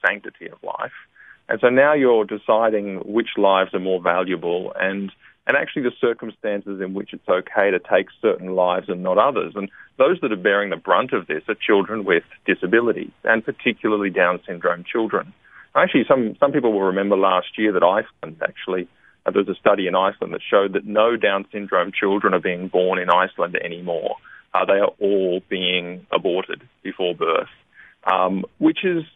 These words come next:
a really tragic state of affairs, uh, where actually because of these highly liberal laws,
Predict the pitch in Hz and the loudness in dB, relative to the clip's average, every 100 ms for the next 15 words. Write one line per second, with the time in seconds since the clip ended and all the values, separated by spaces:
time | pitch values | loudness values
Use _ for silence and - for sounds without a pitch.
0 | _ - - 180 180 214 381 220 185 226 | _ -18 -2 0 0 0 2 4 2 0
1 | 208 - _ - - - - - 180 - | -4 -8 _ -20 -10 -4 -4 -4 0 0
2 | 131 101 92 - - _ _ _ - 117 | 0 -4 -8 -10 -20 _ _ _ 0 2
3 | 110 95 - 87 82 101 - _ _ _ | 2 -4 -4 -4 -4 -8 -14 _ _ _
4 | _ _ - 104 101 104 120 131 - - | _ _ -4 0 2 2 4 2 2 -2
5 | 185 - - 147 131 107 - - - 160 | -4 -2 2 4 4 2 -2 0 4 4
6 | 139 - - 127 120 110 101 - 104 110 | 2 -10 2 6 6 4 -4 -18 -6 -6
7 | 104 - _ - - 156 160 127 117 104 | -6 -14 _ -20 -2 0 2 2 0 2
8 | 104 98 98 95 87 90 | 2 4 4 4 2 -2